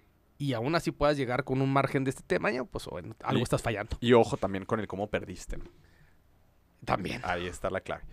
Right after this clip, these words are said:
Speaker 2: Pero bueno, mi Fer, ¿conclusiones?
Speaker 1: Conclusiones, analizar al cien por ciento lo del domingo. Yo creo que no hay e-, ejercicio democrático que nos va a marcar para el veinticuatro que lo de este domingo.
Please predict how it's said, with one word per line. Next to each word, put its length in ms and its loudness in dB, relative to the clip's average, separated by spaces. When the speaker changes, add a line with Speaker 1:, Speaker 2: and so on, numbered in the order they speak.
Speaker 2:
Pero 180 12
bueno, 180 12
mi 60 10
Fer, 180 8
¿conclusiones? 800 0
Speaker 1:
Conclusiones, 800 6
analizar 720 10
al 240 8
cien 240 6
por 180 6
ciento 380 8
lo 140 12
del 160 8
domingo. 380 2
Yo 160 8
creo 160 4
que 100 0
no 100 4
hay 100 4
e-, 200 4
ejercicio 840 0
democrático 760 -2
que 100 -2
nos 180 -2
va 120 2
a 40 2
marcar 560 2
para 220 4
el 80 2
veinticuatro 600 -2
que 120 -2
lo 160 0
de 120 0
este 220 -4
domingo. 520 0